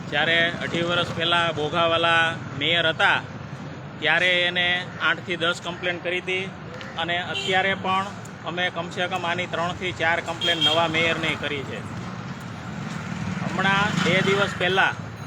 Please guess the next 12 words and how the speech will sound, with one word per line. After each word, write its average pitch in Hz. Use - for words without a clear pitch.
સી 175
આર 196
પાટીલની 196
એક 175
મીટિંગ 175
હતી 170
એના 170
કોર્પોરેટરોને 190
અને 170
ધારાસભ્યોને 175
લઈને, 156
અને 180